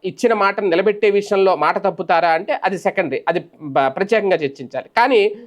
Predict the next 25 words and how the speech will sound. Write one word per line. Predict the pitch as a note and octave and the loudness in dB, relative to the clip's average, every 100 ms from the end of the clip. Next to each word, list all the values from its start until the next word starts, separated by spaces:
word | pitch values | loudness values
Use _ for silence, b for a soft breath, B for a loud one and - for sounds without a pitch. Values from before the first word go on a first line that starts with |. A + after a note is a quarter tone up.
| _ - | _ -2
కొన్ని | A#3+ | 0
విషయాలు, | A3 G3 D#3 F#3 | 0 0 0 0
ఒకప్పుడు | D#3 A3+ A#3+ A3 | 0 0 0 0
అధికారం | G#3 - A3 G#3 G#3 | 0 0 0 -2 0
కోల్పోయినప్పుడు | G#3 G3+ G#3 G3+ G3+ F3+ | -2 0 2 2 2 2
ఏం | F3+ G3 | 2 2
చెప్పారో, | F3+ - E3 D#3+ B B - | -2 2 2 2 B B -2
"మళ్ళీ | E3+ G#3+ | 2 2
మనం | G3+ G3 | 2 2
అధికారంలోకి | F3+ F#3 F3+ F3+ E3+ E3 | 0 0 -2 0 0 -2
వస్తాం, | D#3 - D#3+ B B - | -2 -2 -2 B B 0
మళ్ళీ | F3 G#3+ | 2 4
మనం | F#3+ F#3 | 4 2
వచ్చినప్పుడు | F3+ F3+ F#3+ F3 | 0 0 -2 2
వీళ్ళందరూ | E3+ E3 E3+ | 2 2 2
అంతు | F3 E3 | 0 0
చూద్దాం." | E3+ D#3+ C#3+ - | -2 -2 0 0
అలాగే | F#3 A3+ A3+ | 2 2 0
ఇప్పుడు | G#3 F#3 A#3 | -2 -2 0
కూడా | A3 F#3+ | 2 2
ప్రతి | F3 G#3+ A#3 | 0 -4 -2
విషయంలో, | F#3+ - D3 B2+ C3+ | -4 -2 -2 -2 -4
మొన్న | E3+ | 0
ఆ | F#3 | 2
మధ్య, | F3 F3 G#3 | 0 0 0